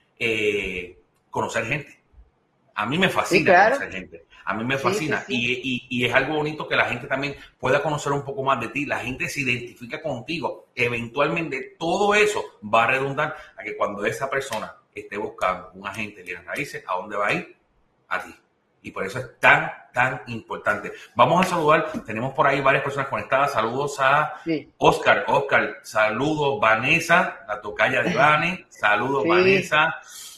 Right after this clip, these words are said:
Speaker 1: Tenemos aquí a Mario Alberto también. Saludos, Leisa, Santiago. Saludos, Alex del Cueto. Saludos, Pablo Pavón.
Speaker 2: Jobs.
Speaker 1: Saludos.
Speaker 2: Gabriel.
Speaker 1: Jobs.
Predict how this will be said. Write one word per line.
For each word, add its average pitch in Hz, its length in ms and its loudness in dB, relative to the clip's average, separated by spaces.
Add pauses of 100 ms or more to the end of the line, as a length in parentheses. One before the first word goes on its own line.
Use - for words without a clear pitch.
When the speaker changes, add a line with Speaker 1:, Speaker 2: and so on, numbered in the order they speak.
(160)
Speaker 1:
Tenemos 117 400 -4
aquí 131 500 -2
a 110 180 4
Mario 113 280 0
Alberto 131 420 -2
también. 135 720 -2 (460)
Saludos, 117 560 -2
Leisa, 135 420 0
Santiago. 127 600 0
Saludos, 127 680 2
Alex 131 280 4
del 113 160 -10
Cueto. 139 400 -2
Saludos, 139 800 0 (260)
Pablo 127 400 4
Pavón. 107 240 4
Speaker 2:
Jobs. 180 380 8
Speaker 1:
Saludos. 131 800 0 (100)
Speaker 2:
Gabriel. 156 400 6
Speaker 1:
Jobs. 170 460 8